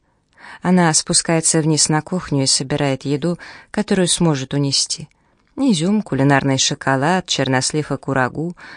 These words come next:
полбуханки хлеба, кусок сыра, сухое молоко. Всё это она кладёт в портативный холодильник. Затем она достаёт дробовик. Может,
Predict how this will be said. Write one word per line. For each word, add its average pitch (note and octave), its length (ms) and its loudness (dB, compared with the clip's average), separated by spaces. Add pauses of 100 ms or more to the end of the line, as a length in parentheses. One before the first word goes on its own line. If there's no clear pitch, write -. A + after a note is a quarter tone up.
(120)
полбуханки E3+ 680 0
хлеба, D#3 500 0
кусок - 380 -4
сыра, D#3+ 420 2
сухое C3 440 -2
молоко. B2 580 -4 (640)
Всё - 180 0
это G3+ 180 2
она F3+ 160 4
кладёт E3+ 360 0
в - 80 -12
портативный D#3+ 640 0
холодильник. C3+ 760 -6 (640)
Затем D3 380 2
она C#3+ 380 4
достаёт C#3+ 580 -2
дробовик. C3 640 -6 (720)
Может, F#3+ 440 -4